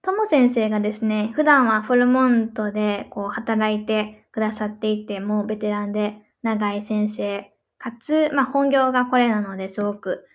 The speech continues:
頼りになる先生なんですけど、ちょっとこうかな-、悲しいというか残念なことに、今ちょっとですね、新しく受付っていうのを停止している状態です。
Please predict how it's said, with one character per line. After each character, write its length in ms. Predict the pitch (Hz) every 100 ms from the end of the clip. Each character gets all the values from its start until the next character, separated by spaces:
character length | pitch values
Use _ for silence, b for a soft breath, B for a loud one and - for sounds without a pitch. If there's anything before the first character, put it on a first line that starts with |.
| b
頼 200 | - 226
り 40 | 220
に 80 | 202
な 100 | 202
る 100 | 208
先 260 | 247 247
生 420 | 233 220 208 - _ _
な 140 | 220 226
ん 100 | 247
で 140 | 262
す 140 | 262
け 160 | - 285
ど、 200 | 294 277
ち 100 | 339
ょ 20 |
っ 20 |
と 120 | 339 226
こ 60 |
う 40 | 208
か 120 | 277
な-、 200 | 294 311 -
悲 200 | 311 339
し 200 | 330 269
い 60 | 233
と 80 |
い 240 | 214 214 208
う 20 |
か 140 | 208
残 240 | 202 240 254
念 180 | 294 240
な 200 | 196 B B B
こ 100 | 240
と 160 | 233 214
に、 400 | 208 208 220 _
今 220 | - 240 247
ち 100 | 330
ょ 20 |
っ 80 | 339
と 100 | 208
で 140 | 190
す 120 | 196
ね、 260 | 208 190 -
新 340 | - 220 277 294
し 160 | 285
く 160 | - 208
受 160 | - 202
付 240 | 202 -
っ 140 | 226 226
て 80 | 208
い 60 |
う 40 | 190
の 160 | 185
を 40 | 190
停 220 | - 220
止 380 | 214 233 214 - _ _ _
し 100 | -
て 180 | 226 220
い 40 |
る 120 | 220
状 220 | 214 214 214
態 300 | 214 208 208
で 180 | 220
す。 160 | 233 -